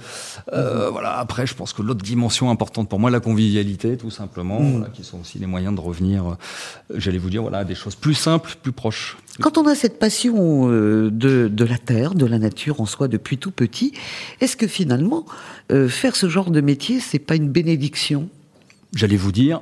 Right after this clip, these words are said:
Speaker 1: aujourd'hui, oui, oui, oui, j'estime que j'ai beaucoup de chance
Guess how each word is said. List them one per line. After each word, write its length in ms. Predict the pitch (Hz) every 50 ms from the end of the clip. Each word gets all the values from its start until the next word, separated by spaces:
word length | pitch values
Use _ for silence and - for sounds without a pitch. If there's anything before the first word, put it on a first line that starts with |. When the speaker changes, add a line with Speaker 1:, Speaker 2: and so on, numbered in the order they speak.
| - -
Speaker 1:
aujourd'hui, 540 | 139 123 113 110 107 104 107 120 170 220
oui, 260 | 226 214 220 220 240 233
oui, 120 | - 151 170
oui, 200 | 180 190 208 156
j'estime 420 | 95 104 95 - - - 113 107
que 100 | - 101
j'ai 120 | 90 90 90
beaucoup 260 | 90 139 131 - 135
de 60 | 120
chance 380 | - 135 131 123 - - -